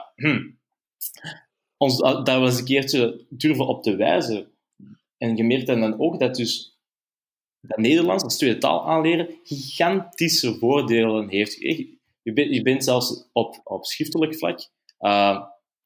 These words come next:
sterker dan de native speakers, zoals ze dat ook al durven zeggen. Natuurlijk, het taalgevoel zelf, ehm, is iets waar je natuurlijk van de geboorte meekrijgt en iets moeilijker aan te leren is. Dat is dus een, eh, een extra voordeel,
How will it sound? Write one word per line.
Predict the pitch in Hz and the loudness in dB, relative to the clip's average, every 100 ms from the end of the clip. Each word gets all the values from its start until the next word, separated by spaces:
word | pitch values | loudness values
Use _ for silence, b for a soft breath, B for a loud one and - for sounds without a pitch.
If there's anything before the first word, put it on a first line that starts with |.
| _ | _
sterker | - - 180 185 190 180 - b b | -12 -2 0 2 0 -2 -6 b b
dan | - 117 117 113 - | -2 0 2 -2 -6
de | 113 110 107 101 - _ | -8 -2 0 0 -4 _
native | 104 135 123 98 | 0 0 0 -4
speakers, | - 110 107 107 | -2 -2 -2 -2
zoals | 101 98 | -4 -4
ze | 104 | -4
dat | 98 - | -6 -4
ook | 113 | -2
al | 110 | 0
durven | 104 101 | -2 -4
zeggen. | 101 92 92 _ _ - | -6 -8 -10 _ _ -10
Natuurlijk, | 110 127 131 127 | -2 0 0 -2
het | - 120 - | -6 -4 0
taalgevoel | 117 131 127 120 123 113 | 2 2 0 0 0 0
zelf, | - 123 180 - - b b b | 0 0 -2 -6 -16 b b b
ehm, | - 110 - | -2 -2 0
is | 117 | 0
iets | 131 | 2
waar | 123 | 2
je | 110 | 2
natuurlijk | 104 104 123 123 | 2 -2 -4 -4
van | 101 | -6
de | 95 | -6
geboorte | - 107 113 120 | -2 -2 -2 -2
meekrijgt | 120 123 - - | -2 -2 -4 -6
en | 95 113 | -8 -8
iets | - | -8
moeilijker | 90 110 127 - | -4 -2 -4 -6
aan | - 135 | -8 -8
te | 127 | -8
leren | 131 151 | -10 -8
is. | 156 - - _ _ - | -10 -12 -16 _ _ -2
Dat | 131 | 0
is | 143 | 0
dus | 139 131 | 0 2
een, | 120 110 | 2 2
eh, | 107 101 101 - | 2 2 -2 -4
een | 120 120 | -6 -2
extra | - - 117 107 | -2 0 2 0
voordeel, | 95 110 120 123 127 | 2 2 4 2 0